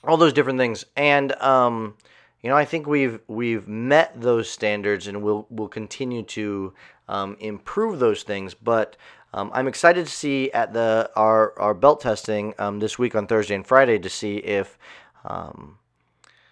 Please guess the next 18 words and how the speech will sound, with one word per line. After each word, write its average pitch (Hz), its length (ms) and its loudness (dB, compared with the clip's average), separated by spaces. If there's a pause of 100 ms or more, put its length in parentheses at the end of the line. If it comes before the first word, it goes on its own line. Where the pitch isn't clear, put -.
(300)
me 123 380 -4
being 117 400 -4
gone 117 640 0
the 110 100 -2
last 101 320 2
two 98 140 -8
weeks, 101 280 -6
not 107 240 -4
teaching 104 360 -8
many 101 240 -6
classes 104 480 0
at 92 80 -4
all 135 360 6
in 98 100 -2
the 90 60 -6
last 87 260 -4
two 87 140 -10
weeks, 87 260 -10